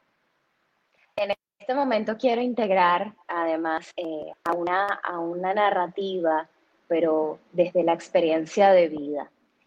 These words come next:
que nos puede sumar y también puede mostrar esa visión del paciente.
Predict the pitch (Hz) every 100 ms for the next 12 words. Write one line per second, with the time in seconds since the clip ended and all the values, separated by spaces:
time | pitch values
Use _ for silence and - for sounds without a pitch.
0 | _ - 190 180 175 170 175 - 190 233
1 | 247 202 196 190 _ - _ _ - 175
2 | 170 165 165 160 156 156 175 220 220 269
3 | 247 - 190 180 196 - 180 208 190 170
4 | 160 175 214 202 190 - 165 156 160